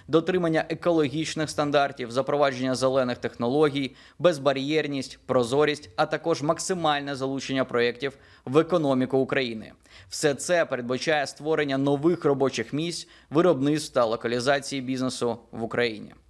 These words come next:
Ознайомитися з Recovery планом можна на сайті recovery gov ua.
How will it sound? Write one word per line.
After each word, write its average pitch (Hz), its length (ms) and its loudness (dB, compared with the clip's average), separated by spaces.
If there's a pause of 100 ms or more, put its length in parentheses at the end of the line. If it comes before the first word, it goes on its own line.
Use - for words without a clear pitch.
(380)
Ознайомитися 139 800 2
з 113 100 -4
Recovery 117 440 2
планом 151 380 -2
можна 127 280 -2
на 123 100 0
сайті 135 500 -2 (140)
recovery 127 680 0 (180)
gov 113 340 2 (200)
ua. 113 400 -4